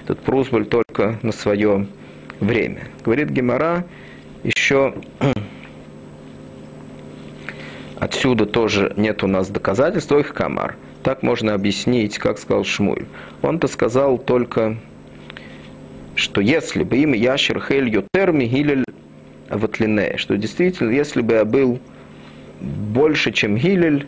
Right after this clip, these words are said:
я бы его аннулировал. На самом деле это не так. Может быть, что действительно Гилель установил это на все предыдущие поколения. И действительно у Шмуэля нету силы его аннулировать.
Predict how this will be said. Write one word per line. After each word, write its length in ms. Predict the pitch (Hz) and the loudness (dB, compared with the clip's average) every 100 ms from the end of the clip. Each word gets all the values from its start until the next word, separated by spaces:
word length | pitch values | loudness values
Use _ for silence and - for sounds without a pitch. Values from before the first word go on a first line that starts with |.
| - | 0
я 180 | 127 139 | 2 4
бы 120 | 123 | 2
его 200 | 120 123 | 4 2
аннулировал. 480 | 117 101 65 - - | 2 2 0 0 -2
На 60 | |
самом 280 | - 185 185 | 0 0 2
деле 200 | 170 160 | 2 2
это 160 | 151 147 | 2 -2
не 100 | 143 | 0
так. 300 | 131 - 135 | -2 -2 0
Может 220 | 139 123 | 0 2
быть, 180 | 107 101 | 0 0
что 160 | - | -2
действительно 420 | 98 101 120 - | -2 0 -2 0
Гилель 180 | 107 104 | 0 0
установил 460 | 98 - 101 107 87 | -2 0 2 2 2
это 220 | - 80 - - - - - | 0 -4 -6 -14 -16 -6 -4
на 80 | |
все 240 | 98 - 101 | 0 0 0
предыдущие 720 | - 92 98 98 - - 73 - - - | 0 -2 0 0 0 0 -4 -6 -18 -10
поколения. 680 | - - 82 65 127 160 285 - - - - - - - - | -8 -4 -2 0 2 2 0 -4 -16 -16 -12 -12 -12 -14 -4
И 80 | 123 | -2
действительно 480 | 135 - 190 196 143 | -2 0 0 2 2
у 40 | |
Шмуэля 540 | - 151 156 139 131 131 - | 2 2 4 4 2 0 0
нету 480 | 117 127 127 113 113 - - - | 2 2 2 0 0 -6 -18 -14
силы 540 | - 120 113 110 104 - - | -4 0 4 2 0 -6 -2
его 460 | 104 98 107 101 101 - - - - - - - - - - - - - - | 0 4 2 2 -2 -14 -18 -18 -18 -18 -18 -18 -18 -18 -18 -18 -18 -18 -6
аннулировать. 720 | 110 110 107 95 - - - | 0 2 4 2 0 -6 -12